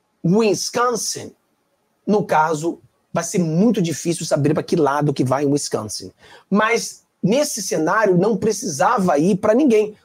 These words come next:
porque o presidente Donald Trump já ganhou as eleições com duzentos e oitenta e seis, o duzentos e oitenta e sete votos. Então eu acho que,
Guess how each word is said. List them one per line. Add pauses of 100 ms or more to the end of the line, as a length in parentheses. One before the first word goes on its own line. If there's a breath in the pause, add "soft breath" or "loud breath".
(120 loud breath)
porque
o
presidente
Donald
Trump (400)
já
ganhou
as
eleições (240)
com
duzentos
e
oitenta
e
seis,
o
duzentos
e
oitenta
e
sete (220)
votos. (420 soft breath)
Então
eu
acho
que,